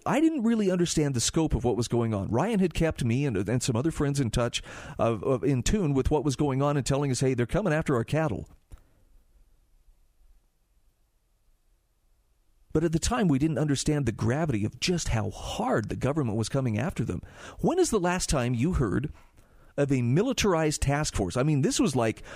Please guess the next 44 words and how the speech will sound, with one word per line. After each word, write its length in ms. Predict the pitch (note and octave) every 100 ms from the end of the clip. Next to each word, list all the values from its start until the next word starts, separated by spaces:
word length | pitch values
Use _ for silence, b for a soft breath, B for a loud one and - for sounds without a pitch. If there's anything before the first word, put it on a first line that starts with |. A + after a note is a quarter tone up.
| B
"We 180 | A2 D#3+
are 80 | F3
going 180 | E3
to 80 | D#3+
go 120 | B2
take 300 | B2 D#3 E3
down 360 | - C3+ C3+ D3
El 180 | B2 A#2
Chapo." 540 | - D3 C#3 F2+ D#2+ - _ _ _ -
Kind 260 | C3+ A#2+
of 100 | A#2
task 320 | - D#3+ F#3 -
force. 180 | F2+ - D#3 C#3+
They 120 | D#3+
had 200 | C#3+ B2
the 180 | A#2+ C3
F 280 | G3 - -
B 160 | F3
I 340 | A2+ A2+ A#2 - b b _ _ -
hostage 460 | - E3+ - G3+ C3
rescue 440 | C3 E3+ - F3+
team. 340 | - F#3 F3+
No, 260 | C#3 B2 F2
I 120 | -
take 200 | C3 D#3+
it 100 | D#3
back. 200 | B2+ F#2
I 60 | -
don't 120 | F3
think 140 | F3+ E3
it 60 |
was 120 | C#3+
H 200 | C3+ C3
R 100 | C#3
T. 240 | A#2+ C3 - B B B
It 160 | D#3 D3
was, 320 | D3 A2+ C#3
uh, 180 | G#2+ F2+ b b b b b b
it 120 | D#3+ E3
was 220 | F3+ D3
one 140 | B3+
of 80 | C4
their 160 | F#3 D3+
elite 560 | C#3 B2 F3 A2 -